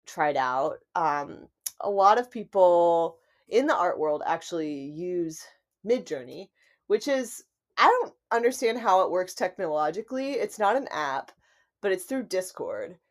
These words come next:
which is just, it's a website, sort of like Slack, where you can, like, message people on, and you can also, like, video chat. And there's different boards or different groups for different type of topics. But this one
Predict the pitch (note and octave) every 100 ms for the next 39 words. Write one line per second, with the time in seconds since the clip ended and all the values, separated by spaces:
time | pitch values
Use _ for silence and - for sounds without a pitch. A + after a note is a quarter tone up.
0 | _ _ G3 F3+ F#3+ F#3 F#3 F3+ - -
1 | - F#3+ G3+ G#3 G3 - F#3+ F3+ E3+ -
2 | G#3+ G3+ F#3 D#3+ - - E3 E3 E3+ -
3 | E3 D#3+ E3 D#3+ C#3+ D#3 D#3 D3+ - D#3
4 | D3+ - F3 D3+ D3 - D3+ D3 D3 C#3+
5 | C#3+ D3 D3 C#3+ D#3+ C#3 C#3+ D3 C#3 C3+
6 | - F3 E3+ D#3 D3 - F3+ C#3 C#3 C3+
7 | C3 - _ _ _ _ _ _ F3+ F#3
8 | F3+ F3 F#3 F3+ D#3+ D#3 F3 F3 E3+ E3
9 | E3 D#3 D3+ E3 C3+ D3+ D#3+ - - E3+
10 | D#3 D3+ D#3+ B2+ - D#3+ D3 - C#3 -
11 | C3 - - - - _ _ _ _ _
12 | G#3 F#3+ G#3+ A#3+ G#3 F3+ F3+ C4